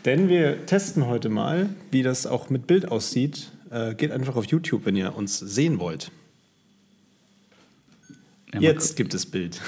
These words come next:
Speaker 1: <laughs>
Speaker 2: mal gucken, ob das
Speaker 1: Ja, erst mal schauen, ob das überhaupt funktioniert.
Speaker 2: Ja, und auch mit der Fischei-Optik.
Speaker 1: Ja, wir
Speaker 2: Sieht
Speaker 1: sehen
Speaker 2: schon
Speaker 1: nämlich aus wie so Krüppel.
Speaker 2: <laughs> Weißt du, wir hocken sowieso schon vor den Mikros wie so zwei Gollums.
Speaker 1: Ja, man
Speaker 2: Und
Speaker 1: kann
Speaker 2: jetzt
Speaker 1: sich aber
Speaker 2: durch
Speaker 1: auch
Speaker 2: die
Speaker 1: zurücklehnen.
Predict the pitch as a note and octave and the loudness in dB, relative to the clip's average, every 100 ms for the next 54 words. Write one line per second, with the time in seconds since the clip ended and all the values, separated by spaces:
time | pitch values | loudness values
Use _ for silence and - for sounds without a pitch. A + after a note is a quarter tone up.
0 | - C#3 B2 C#3+ C3+ D3 D3 - - - | -2 0 2 -2 -2 -4 -4 -6 -12 -10
1 | G#2 - A2 G#2+ F#2+ - G2 - - - | -6 -2 0 0 0 -2 -4 -2 -8 -12
2 | - _ - - - _ - A#2+ A2+ F2+ | -20 _ -20 -20 -20 _ -2 2 4 2
3 | A2 B2 G#2+ C#3 C#3 C3 G#2+ A2 F#2+ - | 0 0 2 2 2 0 -2 0 -2 -4
4 | G#2 - G2 F2+ - - G#2+ G2 G2+ F#2 | -6 -2 -2 -2 -6 -6 -2 0 0 0
5 | F#2 F#2+ - A2 F#2+ F#2 C3 C3 G2 - | 0 -2 -4 -4 -2 -2 -2 -2 -2 -4
6 | - - - - - _ _ _ _ G#2+ | -4 -6 -6 -12 -20 _ _ _ _ -8
7 | G2 G2 F#2+ A2+ A2+ G#2+ G2+ G2 F#2+ B2 | -4 -4 -2 0 2 2 2 0 -4 -4
8 | A2+ - G#2+ G#2 - - G#2+ G2+ G2 - | -2 -2 -4 -4 -6 -6 -4 -6 -6 0
9 | C#3+ - D3 - D3 - - - - A#3 | 2 4 4 4 4 4 -2 -12 -2 0
10 | C4 B3 - C3 A#2+ A2+ C#3+ C#3+ G#2+ G#2 | 2 0 2 2 4 4 4 4 2 2
11 | C#3 D3+ G#2+ A2 G2+ G#2 A2 G#2 G#2+ G#2+ | 2 2 2 2 2 2 0 0 0 -2
12 | - G#2+ G#2+ C3 C3 D3+ - - - G3+ | -2 0 4 4 4 4 2 -2 -4 0
13 | G#2+ A#2 C3 C3 C3 A#2 B2 - A2+ C3 | 2 4 4 4 4 4 4 4 2 2
14 | - G2 F#2+ G2+ | 0 -2 -2 -2